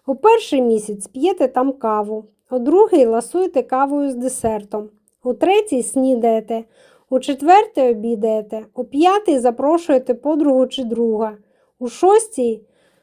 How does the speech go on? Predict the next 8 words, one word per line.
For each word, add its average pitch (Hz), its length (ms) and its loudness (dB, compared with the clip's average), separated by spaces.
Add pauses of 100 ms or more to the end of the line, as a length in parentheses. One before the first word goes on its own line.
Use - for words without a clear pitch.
(180)
святкуєте 330 680 4
подію 269 500 2
вузьким 277 460 -2
сімейним 269 580 2
колом 220 480 -2 (220)
і 320 160 4
так 269 300 0
далі. 214 500 0